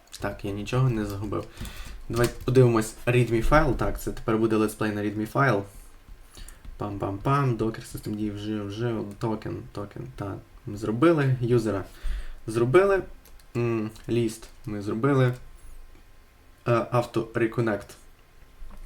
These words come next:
пофіг, modules, теж пофіг, Telegram, та, є, є. Все, в принципі, готово. Тут ще є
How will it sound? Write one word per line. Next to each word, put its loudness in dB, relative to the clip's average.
пофіг, 6
modules, 2
теж 2
пофіг, 0
Telegram, -2
та, -2
є, -6
є. -4
Все, -2
в 2
принципі, 2
готово. 4
Тут 4
ще 2
є 4